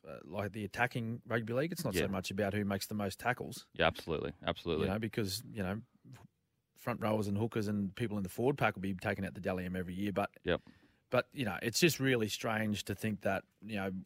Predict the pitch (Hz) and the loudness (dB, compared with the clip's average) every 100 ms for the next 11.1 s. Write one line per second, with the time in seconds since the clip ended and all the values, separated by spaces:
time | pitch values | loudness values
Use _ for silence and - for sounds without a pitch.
0 | - 101 113 120 107 92 104 104 - 104 | -12 -4 2 2 2 2 2 2 0 -2
1 | 95 101 98 98 95 - 101 95 - 104 | 0 2 2 2 0 -2 -4 -4 -6 -8
2 | - 104 98 90 - - 95 92 - - | -6 -4 -4 -4 -8 -8 -10 -10 -10 -18
3 | - - - _ 147 156 - 127 - 123 | -20 -20 -20 _ 0 0 0 -4 -2 0
4 | - 139 120 98 104 101 98 87 113 123 | 6 8 6 2 4 8 8 6 4 6
5 | 101 95 95 90 - 95 87 95 87 90 | 6 8 6 6 2 2 4 4 6 4
6 | 87 98 98 95 87 80 78 95 117 95 | 6 8 8 8 8 6 6 8 10 10
7 | 90 87 87 92 82 - 95 82 - 113 | 10 6 6 4 4 4 2 2 0 2
8 | 143 151 190 - 139 127 104 104 107 95 | 4 2 2 2 4 6 6 8 6 6
9 | 87 92 - - 80 - 107 92 82 92 | 6 6 6 6 6 6 4 4 4 2
10 | 85 98 - - - 127 123 110 - 117 | 2 2 4 2 4 6 6 6 4 4
11 | 101 | 4